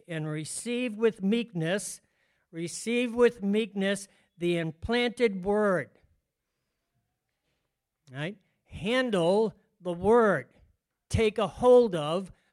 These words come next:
the word. God is planting this word into your heart, into your community, into your life. Receive the implanted word,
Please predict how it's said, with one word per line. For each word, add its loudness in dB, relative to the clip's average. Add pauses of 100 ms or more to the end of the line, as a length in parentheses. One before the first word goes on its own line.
the -6
word. 2
God 2
is -2
planting -6
this 0 (160)
word 2 (440)
into -4
your 2 (560)
heart, -8 (320)
into -8
your -2 (180)
community, 0 (160)
into -10
your 0
life. -2
Receive -4
the -4
implanted -6
word, 0